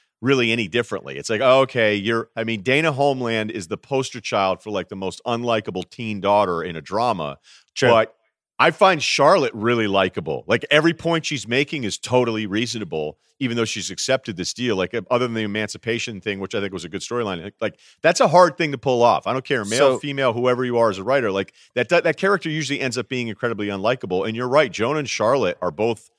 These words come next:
Speaker 1: like, at the end of it, I'm like, "All right, I'm, I'm down with these guys."
Speaker 2: So you're giving Charlotte comeback player of the year, it sounds like. Uh, we
Speaker 1: Charlotte, maybe Jonah, though, although I still don't understand how you let Darlene cut his hair like that and the family just let it ride for a little while in season
Speaker 2: Yeah,
Speaker 1: two.
Speaker 2: that's another weak moment for Marty.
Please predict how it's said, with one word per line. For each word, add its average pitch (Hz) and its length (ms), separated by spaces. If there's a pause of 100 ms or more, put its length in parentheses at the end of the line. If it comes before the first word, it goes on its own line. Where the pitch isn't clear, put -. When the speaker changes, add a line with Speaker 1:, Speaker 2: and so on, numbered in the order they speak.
(160)
Speaker 1:
like, 98 140
at 120 160
the 113 180
end 160 140
of 107 80
it, 98 80
I'm 98 120
like, 98 200
"All 110 160
right, 123 160
I'm, 104 120
I'm 107 140
down 120 240
with 123 120
these 73 180
guys." 55 340 (180)
Speaker 2:
So - 160
you're 170 140
giving 185 240
Charlotte 165 460
comeback 143 420
player 139 200
of 117 40
the 120 80
year, 139 180
it 110 120
sounds 110 260
like. 98 180 (360)
Uh, 139 240
we - 20
Speaker 1:
Charlotte, 190 460
maybe 226 260
Jonah, 165 400
though, 139 240
although 156 220
I 180 60
still 269 200
don't 277 140
understand 214 420
how 175 80
you 160 180
let 147 420 (520)
Darlene 143 640
cut 139 220
his 113 120
hair 143 220
like 113 280
that 104 160
and 104 100
the 101 40
family 123 380
just 95 180
let 110 160
it 104 60
ride 107 480
for 95 160
a 87 80
little 87 180
while 78 480
in 98 60
season 107 320
Speaker 2:
Yeah, 143 200
Speaker 1:
two. 147 40
Speaker 2:
that's 160 180
another 202 380
weak 170 260
moment 165 360
for 135 100
Marty. 139 380